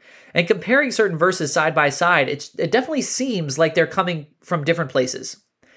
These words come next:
Paul writes, for instance, in Romans three, verse twenty-eight, "We hold that a person is justified by faith, apart from works of the law." In Ephesians, he elaborates a little bit, right, and writes,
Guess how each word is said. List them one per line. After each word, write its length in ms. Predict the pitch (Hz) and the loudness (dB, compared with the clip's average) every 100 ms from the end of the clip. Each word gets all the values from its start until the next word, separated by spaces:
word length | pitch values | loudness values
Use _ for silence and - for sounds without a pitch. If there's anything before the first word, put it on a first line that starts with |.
| _ | _
Paul 260 | - 196 196 | 0 2 4
writes, 280 | 170 175 170 | 4 2 0
for 140 | 156 | 0
instance, 400 | 160 - 135 131 | 0 -2 -6 -6
in 140 | 139 131 | -6 -2
Romans 360 | 143 139 131 | -2 -2 -8
three, 400 | - 147 143 131 _ - | -6 -4 -2 -4 _ -2
verse 260 | 147 139 | 0 0
twenty-eight, 560 | - - 151 156 151 - - - | -2 -6 -2 2 2 0 -12 -6
"We 100 | 208 | 2
hold 200 | 226 214 | 2 4
that 100 | 202 | 2
a 40 | |
person 340 | 185 202 196 165 | 2 0 0 0
is 120 | 139 | 0
justified 540 | 143 160 170 165 165 | 0 0 0 2 4
by 160 | 170 160 | 4 2
faith, 440 | - 226 127 - _ _ _ _ - | 2 0 0 -10 _ _ _ _ -10
apart 420 | - 180 170 170 | 0 2 2 0
from 160 | 156 139 | -2 0
works 240 | 139 - | -2 -2
of 80 | 131 | -4
the 80 | 127 | 2
law." 360 | 151 131 - _ _ _ _ _ - | 2 2 -2 _ _ _ _ _ -6
In 100 | 151 | -4
Ephesians, 480 | 151 233 196 160 139 | 0 0 0 -2 0
he 80 | 170 | 2
elaborates 580 | 156 220 165 143 127 | 4 2 2 0 0
a 60 | 143 | -2
little 180 | 139 127 | -2 0
bit, 400 | 131 127 - - | 0 -2 -4 -8
right, 320 | 139 143 143 151 | 0 2 2 0
and 160 | 143 | 2
writes, 400 | 147 143 - - | 2 2 -2 -10